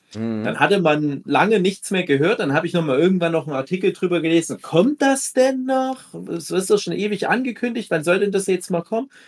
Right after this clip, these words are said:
Speaker 2: Und dann kam aber mal zwischendurch auch ein, ein Artikel, der ging auch, glaub ich, ziemlich viral, äh, zumindest so in meiner Bubble, äh, dass das,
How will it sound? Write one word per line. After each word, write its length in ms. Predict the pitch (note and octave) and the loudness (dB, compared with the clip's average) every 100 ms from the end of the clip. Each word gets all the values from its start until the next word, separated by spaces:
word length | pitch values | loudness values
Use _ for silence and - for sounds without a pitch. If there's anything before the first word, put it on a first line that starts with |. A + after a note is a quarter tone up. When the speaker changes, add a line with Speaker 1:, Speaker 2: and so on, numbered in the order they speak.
| - _ _ - | -20 _ _ 0
Speaker 2:
Und 60 | |
dann 120 | C#3+ | 0
kam 240 | C#3+ F#3 A#3+ | 4 4 4
aber 200 | G#3+ F#3+ | 4 4
mal 180 | D3+ C#3+ | 2 2
zwischendurch 640 | C4 D4+ C4 G#3 G#3 - | -2 -2 2 6 6 6
auch 200 | F3+ F#3+ | 0 2
ein, 380 | F3+ E3+ E3 - - | -2 -2 -4 -10 -6
ein 120 | D#3+ | 0
Artikel, 560 | D3 - A#3 A3+ G#3+ G3 | 0 0 -2 6 6 6
der 140 | C3+ | 4
ging 200 | - A3 | 2 4
auch, 140 | C4 - | 4 4
glaub 180 | G3+ | 2
ich, 140 | B2 - - - - | 0 -6 -16 -20 -20
ziemlich 380 | - A3+ B3 F#3 | -4 -2 -2 0
viral, 520 | D3+ C#3 D#3+ G#3 C#3+ C3 | 0 2 0 0 -4 -6
äh, 80 | C3 | -2
zumindest 360 | C#3 D#3 B2+ | 0 0 2
so 80 | C3+ | 2
in 100 | A#2+ | 4
meiner 300 | A#2+ D3+ F3 | 4 4 2
Bubble, 420 | - C3+ A#3+ C#4 - _ _ _ _ _ _ _ _ | 2 0 0 -4 -8 _ _ _ _ _ _ _ _
äh, 240 | D3 D3 C#3 C3 _ | 2 4 2 -4 _
dass 220 | D3+ D#3 - | 2 2 2
das, 300 | D#3+ - | 0 0